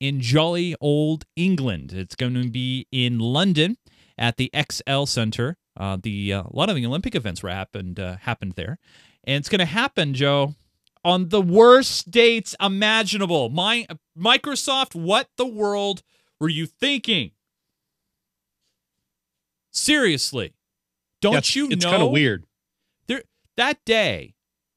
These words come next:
Speaker 1: July fourth. In case you guys don't know, now, by the way, I know we're,
Speaker 2: Mm-hmm.
Speaker 1: we're a worldwide show. I understand this.
Speaker 2: Right. Yeah.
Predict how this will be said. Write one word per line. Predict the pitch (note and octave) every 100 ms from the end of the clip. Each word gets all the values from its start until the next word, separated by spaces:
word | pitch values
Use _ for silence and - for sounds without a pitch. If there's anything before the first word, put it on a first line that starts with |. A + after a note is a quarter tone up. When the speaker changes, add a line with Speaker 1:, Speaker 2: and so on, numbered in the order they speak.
| _ D3
Speaker 1:
July | F3+ A3+ B3+
fourth. | B3 - F3+ E2 - _ _ _ _ _ _ -
In | E3+
case | D#3+ C#4+ A#3
you |
guys | G3+ F#3 F3+
don't | C#3+
know, | A2+
now, | B2+ C3+
by | D3 C#3
the | B2
way, | G#2+
I | A2+
know | B2 A#2 A#2+ A#2+
we're, | A2+ A#2 A#2
Speaker 2:
Mm-hmm. | A2 A#2+ G#2+ -
Speaker 1:
we're | B2 A#2
a |
worldwide | G#2 A2+ B2 G#2 G#2+ G#2 G2
show. | - D#2 - _ _ -
I | G2
understand | G#2+ A#2 - C#2+
this. | -
Speaker 2:
Right. | C3 G2 - _ -
Yeah. | F#2+